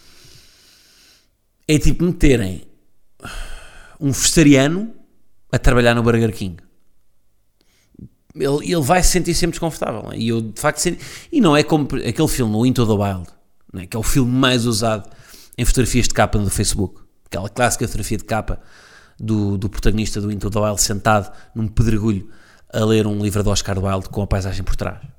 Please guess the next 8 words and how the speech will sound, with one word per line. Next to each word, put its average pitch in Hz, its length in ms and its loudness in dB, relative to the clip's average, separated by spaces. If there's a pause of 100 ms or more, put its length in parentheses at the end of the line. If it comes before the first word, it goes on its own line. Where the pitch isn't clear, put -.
(200)
Ahm, 107 600 -8 (1160)
não 165 280 6
é 127 80 4
como 139 200 0
no 143 60 2
Into 143 180 0
the 156 80 -2
Wild, 156 400 -2